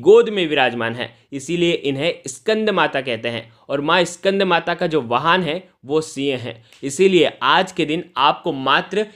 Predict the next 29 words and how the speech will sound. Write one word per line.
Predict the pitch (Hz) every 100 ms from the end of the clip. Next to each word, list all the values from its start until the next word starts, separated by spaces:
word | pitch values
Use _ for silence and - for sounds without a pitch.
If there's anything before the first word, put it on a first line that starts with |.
| _ _ 165
एक | 208 226 -
चुटकी | 185 - 190
हल्दी | 147 156 170
से | 170 175 165 -
बहुत | 127 170 185
ही | 170
अचूक | 151 139
उपाय | 127 123
करना | 113 110
है। | 117 110 - _ _ -
देखिए, | 165 175
आज | 151 151 -
के |
इस | 202 196
वीडियो | 151 180
में | 175 156 202 _ _ _ _
आपको | 120 160 190 - 220
तीन | 220 202 208
उपाय | 180 165
बताए | 135 117 117
जाएंगे। | 110 107 95 _ _
ये | 156
तीनों | 160 175 196 214
उपाय | 196 185 185 196
ही | 190 180 202
बहुत | 143 160 175
ही | 196
खास | 185 156 175
हैं। | 165